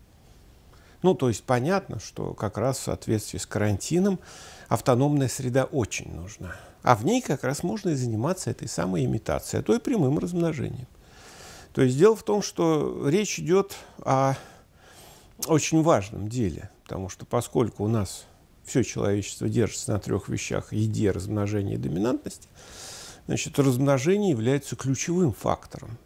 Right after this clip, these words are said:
И, э, понимание предложенной мной Конституции очень глубокое у граждан. Это заметно по тем событиям, которые происходили, происходили перед самым началом карантина.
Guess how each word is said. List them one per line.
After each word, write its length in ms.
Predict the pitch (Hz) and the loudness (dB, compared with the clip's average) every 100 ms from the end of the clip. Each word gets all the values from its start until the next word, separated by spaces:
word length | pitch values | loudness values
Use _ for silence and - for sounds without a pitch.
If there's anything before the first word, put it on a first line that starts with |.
| _ - | _ -4
И, 420 | 143 139 135 123 120 | 4 4 6 4 2
э, 240 | 135 120 110 | 0 -2 0
понимание 760 | 127 117 123 226 220 98 120 - _ - - - | 2 4 6 6 4 2 0 -10 _ -20 -20 0
предложенной 580 | 135 127 135 120 104 117 | 4 6 6 4 2 0
мной 220 | 127 104 | 2 2
Конституции 840 | - 110 98 - 117 87 - - - | -2 -6 -6 -6 -6 -8 -8 -10 -2
очень 400 | 120 151 180 156 | 0 2 2 2
глубокое 600 | 185 180 190 135 - 87 | 2 4 4 4 0 -8
у 60 | |
граждан. 520 | 104 110 80 - - - - - | -4 -2 -4 -6 -12 -18 -20 -4
Это 240 | 120 120 | -2 0
заметно 580 | 113 151 202 190 - - - - | 0 2 4 2 0 -10 -14 -6
по 240 | 101 95 | -2 -2
тем 220 | - 107 | -4 -6
событиям, 500 | - 90 131 196 226 | -4 0 0 0 -2
которые 420 | 190 - - 98 | -4 -6 -4 -4
происходили, 800 | 98 87 90 - 98 104 156 185 - - - - | -4 -4 -6 -6 -4 -2 0 -2 -4 -18 -20 -2
происходили 500 | 120 107 123 131 175 | 0 2 2 2 2
перед 240 | - 95 | 0 -2
самым 280 | - 131 143 | 0 0 2
началом 440 | 117 95 120 113 120 | 2 0 0 2 0
карантина. 760 | - 113 123 - - - - | 0 2 2 -2 -8 -10 -12